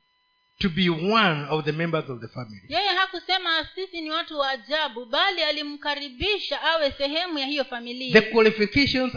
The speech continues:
Speaker 1: are simple.
Speaker 2: Kwe-, a-, a-, a-, ni-, vitu ambavyo vinahitajikana vilikuwa rahisi.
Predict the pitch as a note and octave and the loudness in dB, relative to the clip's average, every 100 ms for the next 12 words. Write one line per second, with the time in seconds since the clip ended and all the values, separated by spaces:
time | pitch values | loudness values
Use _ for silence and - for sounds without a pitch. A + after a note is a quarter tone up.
0 | - F#3 F#3 D3 - A3 F3+ F3 A#2+ _ | -4 2 2 2 -4 -4 -2 -2 -4 _
1 | _ _ _ _ _ _ _ _ _ _ | _ _ _ _ _ _ _ _ _ _
2 | C#4 C#4 C4 B3+ C4 C4 B3 A#3+ B3 A#3+ | -4 -2 0 0 2 2 0 -4 -4 -6
3 | B3 B3 B3+ B3 A#3 D4+ F#4 E4+ F4 D#4 | -8 -8 -6 -6 -4 -2 0 4 4 4
4 | D4 C#4 C#4 C4+ C#4 E4+ F#4 D#4 C4+ C4 | 2 0 0 -4 -2 2 4 2 0 -2
5 | C4 C#4 D#4 C4 A#3+ C4+ A#3 | -4 -2 0 0 0 -4 -10